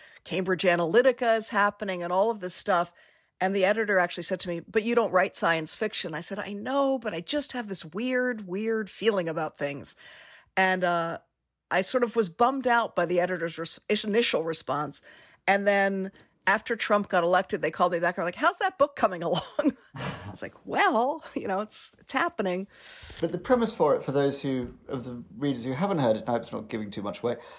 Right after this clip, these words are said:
Speaker 2: is its protagonist, the big guy, is a sort of very, I guess you'd say, traditional sort of, you know, millionaire, multimillionaire, you know, very waspy,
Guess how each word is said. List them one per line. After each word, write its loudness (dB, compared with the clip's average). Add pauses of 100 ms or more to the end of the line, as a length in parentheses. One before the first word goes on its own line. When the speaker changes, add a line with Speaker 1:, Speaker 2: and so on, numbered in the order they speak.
(560)
Speaker 2:
is 0 (280)
its 0
protagonist, 0
the -8
big -4
guy, 2 (140)
is -2
a -4
sort -4
of -2 (100)
very, 0 (840)
I 0
guess -2
you'd -10 (220)
say, 0
traditional -2
sort -4
of, -4 (920)
you -4
know, -2 (400)
millionaire, 0
multimillionaire, -4 (760)
you -10
know, -2
very 2
waspy, -2